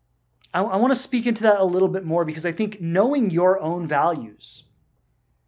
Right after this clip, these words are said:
is so, so, so important. And it can be really difficult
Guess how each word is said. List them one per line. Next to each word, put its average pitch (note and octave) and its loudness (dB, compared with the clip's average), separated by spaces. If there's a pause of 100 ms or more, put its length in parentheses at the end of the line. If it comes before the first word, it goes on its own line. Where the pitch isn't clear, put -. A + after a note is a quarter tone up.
(120)
is F#3+ -2
so, F#3+ 4
so, F#3+ -2
so D#3 -4
important. C#3 -4 (1400)
And G#3+ 0 (600)
it A#3 0
can B3+ 0
be A#3 2
really G#3 2
difficult F#3+ 0